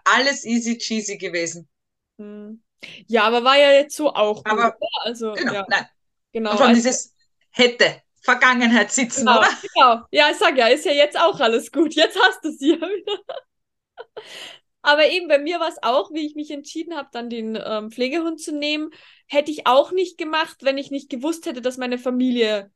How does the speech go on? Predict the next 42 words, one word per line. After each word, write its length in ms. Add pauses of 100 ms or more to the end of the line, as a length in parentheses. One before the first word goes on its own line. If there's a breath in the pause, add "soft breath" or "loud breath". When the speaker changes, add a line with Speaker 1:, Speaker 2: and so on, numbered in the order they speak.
(180)
Speaker 2:
hinter 300
mir 180
steht 300
und 140
gesagt 380
hätte, 200
ja, 220
eben, 220
sie 280
unterstützen 580
mich 240
und 120
gucken 360
halt 200
dann 160
drum, 280
wenn 140
ich 340 (400)
keine 300
Zeit 380
dafür 300
hätte 560
oder 220
habe 360
oder 240
was 200
auch 100
immer. 320 (400 soft breath)
Genau, 400
Urlaub 420
oder 240
arbeitstechnisch. 1160
Speaker 1:
Ja. 180 (340)
Speaker 2:
Und 440
das 160
war 120
halt 160
auch 220
sehr, 240
sehr 120
viel 240
wert. 360